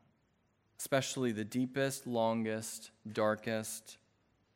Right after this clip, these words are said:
storms, it's hard sometimes, oftentimes, to see God's smiling face through the clouds of pain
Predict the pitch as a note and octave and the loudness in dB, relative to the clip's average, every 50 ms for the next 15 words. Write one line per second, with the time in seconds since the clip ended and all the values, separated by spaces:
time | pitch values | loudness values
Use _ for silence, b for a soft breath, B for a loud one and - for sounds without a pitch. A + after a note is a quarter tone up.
0 | _ _ _ _ _ _ _ _ _ _ _ _ - - - - - A#2 A2 G#2 | _ _ _ _ _ _ _ _ _ _ _ _ -16 -12 -10 -6 -4 -4 -4 -4
1 | - - - - - - - G#2+ - - - - C3+ C#3+ C#3 A#2 G#2+ G#2 G2 A2 | -4 -6 -8 -8 -8 -6 -6 -6 -6 -6 -2 4 8 10 10 12 10 8 6 2
2 | C3 C3 - - - _ _ _ _ _ _ _ _ _ _ _ _ _ _ _ | -2 -10 -14 -16 -20 _ _ _ _ _ _ _ _ _ _ _ _ _ _ _
3 | _ _ _ _ _ _ _ _ _ _ _ _ _ _ _ - - - A2 G#2+ | _ _ _ _ _ _ _ _ _ _ _ _ _ _ _ -16 -8 -6 -6 -6
4 | G2+ G#2+ G2+ G2 G2 G2+ G2+ G#2+ A2 A2+ - - - G#2+ G2+ G#2+ - - G#2 G#2 | -4 -4 -4 -2 -2 -2 -4 -6 -8 -10 -12 -12 -8 -4 -4 -4 -4 -6 -8 -8
5 | G#2 - G2+ G2+ G2 G2 G2+ G2+ - - - A2+ G2+ - - - - - C3 B2+ | -6 -6 -6 -6 -4 -4 -6 -6 -8 -10 -10 -8 -6 -4 -2 -2 -2 0 0 0
6 | B2 A#2 A2+ A2+ A2+ G#2+ G#2+ G#2+ G#2 - - B2 A#2 A2 A2+ A2 A2 A2 A2 G#2 | 0 0 0 2 2 2 2 0 0 -4 -2 0 2 2 2 2 0 0 -2 -4
7 | - - A2+ G#2+ G2+ G2 - - A2+ G#2+ G#2 G#2 G2+ - - - A2 G#2 G#2 G2+ | -4 -6 -4 -4 -4 -6 -8 -6 -6 -6 -6 -6 -8 -8 -4 0 2 2 4 4
8 | G2+ G2+ G2+ G2+ G2+ G2+ - - - - b b b b b b b b b b | 4 2 0 0 -4 -6 -10 -12 -14 -14 b b b b b b b b b b
9 | b b b b b b b b b _ - A2 G2+ - - - - A2+ A2+ A2 | b b b b b b b b b _ -8 -8 -8 -8 -12 -8 -4 -4 -2 -2
10 | G#2+ G#2 G#2 G2+ G2+ G2 G2+ | -2 -2 -4 -4 -6 -6 -8